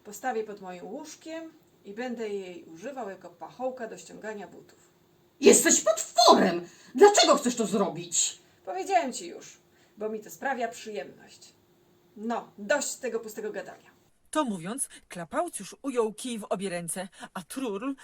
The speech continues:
Speaker 3: zaczął krzyczeć.
Speaker 2: Przestań! Przestań natychmiast! Powiem ci coś bardzo ważnego.
Speaker 1: Ciekawe, co możesz mi takiego powiedzieć, co by mnie powstrzymało od używania twojej głowy jako pachołka do butów?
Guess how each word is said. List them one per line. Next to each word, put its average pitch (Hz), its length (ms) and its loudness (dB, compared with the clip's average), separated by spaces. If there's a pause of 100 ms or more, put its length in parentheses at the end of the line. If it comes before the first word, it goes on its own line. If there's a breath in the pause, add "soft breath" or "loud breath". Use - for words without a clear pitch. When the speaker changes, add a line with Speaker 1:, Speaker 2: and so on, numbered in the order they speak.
(120)
Speaker 3:
zaczął 285 380 2
krzyczeć. - 720 -4 (1080)
Speaker 2:
Przestań! 190 580 4 (540)
Przestań 370 360 6
natychmiast! 196 600 0 (420)
Powiem 349 280 6
ci 339 100 0
coś 285 160 0
bardzo 240 240 2
ważnego. 185 500 -2 (640)
Speaker 1:
Ciekawe, 330 480 -12 (640 soft breath)
co 339 140 -10
możesz 233 240 -10
mi 202 120 -8
takiego 214 340 -10
powiedzieć, 180 560 -14
co 285 240 -14
by 262 120 -12
mnie 196 180 -8
powstrzymało 190 720 -12
od - 260 -18
używania 190 500 -14
twojej 180 240 -18
głowy 190 260 -10
jako 170 220 -14
pachołka 196 560 -12
do 175 100 -16
butów? - 340 -20